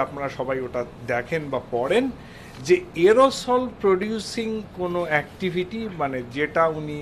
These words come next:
আহ, অমিতাভ দা তখন বললেন যে যেমন ভেন্টিলেশন করা বা নেবুলাইজার করা বা বাইপ্যাপ মেশিনে দেওয়া বা in fact সোয়াব নেওয়া, ব্রঙ্কোস্কোপি করা,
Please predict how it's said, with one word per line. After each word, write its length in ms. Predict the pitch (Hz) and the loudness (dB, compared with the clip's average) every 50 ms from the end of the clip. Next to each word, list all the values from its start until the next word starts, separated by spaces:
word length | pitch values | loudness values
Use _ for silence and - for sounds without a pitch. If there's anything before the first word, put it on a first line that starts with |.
| 143 143 | -10 -8
আহ, 260 | 135 131 127 131 131 | -6 -6 -6 -6 -6
অমিতাভ 300 | 131 127 131 131 131 135 | -6 -4 -4 -2 -2 -2
দা 100 | 135 131 | -4 -2
তখন 300 | 139 135 127 143 139 127 123 | -2 -4 -4 -4 -6 -4 0
বললেন 380 | 143 151 156 160 175 170 165 | 0 0 2 2 0 -2 -2
যে 100 | 147 156 | -4 -4
যেমন 380 | 143 151 143 139 143 143 139 131 | -2 0 0 0 0 -4 -6 -4
ভেন্টিলেশন 560 | 139 143 135 131 139 139 135 135 - 147 139 131 117 | -4 -4 -4 -6 -6 -6 -4 -4 -4 -4 -6 -6 -4
করা 260 | 131 131 131 131 127 120 | -4 -2 -2 0 -2 -2
বা 120 | 127 127 | -4 -2
নেবুলাইজার 640 | 139 151 151 143 147 143 135 135 135 120 131 127 123 - - | 0 0 0 2 2 2 2 2 2 0 -2 -4 -4 -4 -2
করা 320 | 135 127 127 127 127 123 120 - | 0 2 2 2 2 0 0 0
বা 220 | 127 123 123 123 - | 0 0 0 0 2
বাইপ্যাপ 420 | 135 139 143 139 - 147 135 127 - 127 | 2 2 2 2 0 0 0 0 -2 -4
মেশিনে 360 | 127 123 120 - 131 127 123 117 120 | -6 -8 -6 -6 -8 -8 -8 -4 0
দেওয়া 240 | 123 120 123 127 127 - - - - - - - - - - | 0 2 2 2 0 -2 -4 -10 -14 -16 -16 -16 -14 0 4
বা 120 | 143 147 147 139 151 160 | 4 4 4 4 0 -4
in 80 | 160 139 - | -4 -2 0
fact 200 | 160 151 - - - - | 0 -2 -2 -4 -6 0
সোয়াব 340 | - 196 190 185 180 170 147 147 143 139 | 6 8 12 12 12 10 8 2 -4 -2
নেওয়া, 340 | 135 131 127 127 123 123 120 - - - - - - - - - - - | -2 0 2 2 2 0 0 -4 -8 -16 -18 -18 -18 -18 -18 -18 -6 0
ব্রঙ্কোস্কোপি 680 | 135 147 151 143 - 226 202 - - - 165 - 143 131 | 2 2 2 4 4 4 4 4 2 0 -2 -2 -2 -2
করা, 380 | - 123 120 117 113 113 110 | 0 2 2 2 2 -2 -6